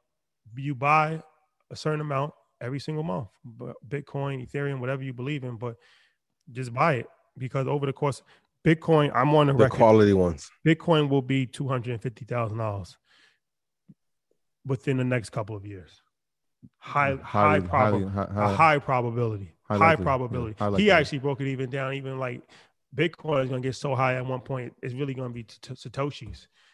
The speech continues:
Speaker 1: That's
Speaker 3: Yeah.
Speaker 1: really,
Speaker 3: That's
Speaker 1: Satoshis is, like, fractions of Bitcoin.
Speaker 3: Yeah.
Speaker 1: And that's what people are really gonna, you know, that's the use case even more than actual Bitcoins, 'cause Bitcoin, once Bitcoin is, like, five hundred thousand, it's like,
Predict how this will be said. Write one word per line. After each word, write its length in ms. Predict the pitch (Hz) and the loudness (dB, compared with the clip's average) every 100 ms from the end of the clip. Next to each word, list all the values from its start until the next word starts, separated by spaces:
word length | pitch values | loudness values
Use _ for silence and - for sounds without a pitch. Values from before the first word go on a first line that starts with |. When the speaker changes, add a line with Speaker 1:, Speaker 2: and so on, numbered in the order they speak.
| _ | _
Speaker 1:
That's 160 | 139 110 | -8 -6
Speaker 3:
Yeah. 80 | 87 | -4
Speaker 1:
really, 360 | 135 131 123 127 - | -6 -8 -12 -12 -2
Speaker 3:
That's 180 | 110 | 0
Speaker 1:
Satoshis 360 | 135 165 170 131 | 2 -2 -2 -6
is, 80 | 127 | -4
like, 160 | 131 | -6
fractions 460 | - 151 147 151 120 | -4 -4 -2 -4 -8
of 280 | - 143 117 | -4 -4 -4
Bitcoin. 460 | 127 - 123 104 92 | -10 -8 -10 -8 -8
Speaker 3:
Yeah. 140 | 90 87 104 | -8 -8 -10
Speaker 1:
And 120 | 131 127 | -6 0
that's 280 | 147 - | 0 -2
what 80 | 135 | -10
people 320 | - 131 127 | -10 -8 -8
are 60 | 127 | -4
really 240 | 135 131 | -4 -4
gonna, 320 | 123 127 120 - - _ _ _ _ _ _ _ | -4 -6 -6 -10 -20 _ _ _ _ _ _ _
you 80 | 127 | -8
know, 240 | 131 113 - - _ _ - | -8 -8 -14 -20 _ _ -12
that's 240 | 127 165 | 0 0
the 100 | - | 0
use 220 | 135 160 - | -4 -4 -6
case 320 | 147 131 151 | -8 -8 -8
even 160 | 127 | -10
more 320 | 120 139 147 131 | -8 -4 -4 -4
than 160 | 135 | -6
actual 340 | 135 135 - 127 | -6 -6 -8 -8
Bitcoins, 400 | 147 147 139 131 | -8 -6 -10 -10
'cause 160 | 127 | -12
Bitcoin, 280 | 127 135 139 | -14 -14 -10
once 180 | 147 - | -10 -10
Bitcoin 340 | 151 143 143 | -12 -12 -14
is, 60 | 127 | -14
like, 160 | 123 | -16
five 260 | - 135 127 | -10 -6 -6
hundred 300 | 131 127 113 | -8 -10 -10
thousand, 380 | 123 131 123 127 | -6 -6 -6 -10
it's 120 | 113 | -6
like, 200 | 131 | -6